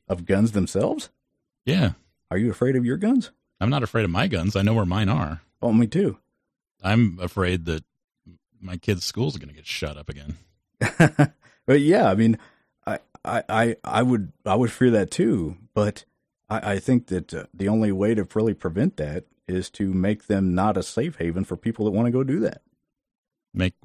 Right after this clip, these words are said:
Speaker 2: what not a safe haven for? Oh, you're saying add
Speaker 1: The
Speaker 2: more guns to schools.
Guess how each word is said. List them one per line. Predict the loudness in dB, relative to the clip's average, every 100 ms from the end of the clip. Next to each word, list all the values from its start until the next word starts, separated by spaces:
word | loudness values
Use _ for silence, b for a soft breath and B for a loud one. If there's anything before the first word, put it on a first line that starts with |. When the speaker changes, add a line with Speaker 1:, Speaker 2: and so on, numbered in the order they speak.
| _
Speaker 2:
what | -4 -4
not | -6 -12
a | -12
safe | -12 -12
haven | -14 -16 -20 -20
for? | -20 -20 _ _ _ -2
Oh, | 0
you're | 2 0
saying | 0 -2 -2 -2
add | 0
Speaker 1:
The | 0
Speaker 2:
more | 0
guns | 0 -2 -4
to | -8
schools. | -10 -12 -16 -20